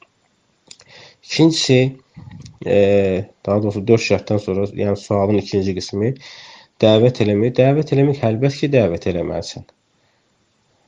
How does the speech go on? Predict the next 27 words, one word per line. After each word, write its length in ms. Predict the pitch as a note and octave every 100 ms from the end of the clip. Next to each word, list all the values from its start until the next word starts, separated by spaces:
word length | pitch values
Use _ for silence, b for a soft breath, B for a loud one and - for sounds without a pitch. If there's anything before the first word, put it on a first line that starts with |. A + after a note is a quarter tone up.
| _ _ _ b b b _
Yəni, 280 | F#2+ G#2+ - - _ _ _ _ _
insan 480 | A2+ G#2+ - C3+ C3+ -
ümumən 600 | A2 A#2 C3 A#2+ F#2+ -
insanları 640 | G#2+ G2+ A2 G#2 G#2 G#2+ A2+
dəvət 400 | F#2 F#2+ G#2 G#2
eləməklə 440 | F#2 F#2+ F#2 F2+ -
əmr 280 | F#2+ F#2+
olunur. 300 | E2 D#2 G2+ - _ _ _ _ _ _ _ _ _ _ _ _
Dəvət 520 | G#2+ G2+ G#2 A#2 A#2
eləməyən 480 | G2 G#2 A2 G2+ F2+
insanın, 500 | G2+ F#2+ G2 G2+ G2+ G2+ b b b _ - -
Peyğəmbər 520 | G#2+ F#2 G2 G2 G#2+
sallallahu 540 | - G2 G2 F#2+ G2+
əleyhi 80 | G2
və 40 | G2
səlləm 160 | G2
bir 120 | F#2+ G2
hədisdə 300 | F2+ - G2
buyurur 260 | F2+ F2+
ki, 180 | - A#2
ya 220 | A2 A2 G#2+
əmri 320 | G2+ G2 F#2+
bil 140 | G2 F#2+
mərufu 440 | F#2+ F#2+ F#2 G2+
deyir, 180 | F#2+ F2+
tərk 320 | - A#2 G#2 G#2
edəcəksiniz, 800 | F#2+ F2 F#2+ - G2+ A2+ C3+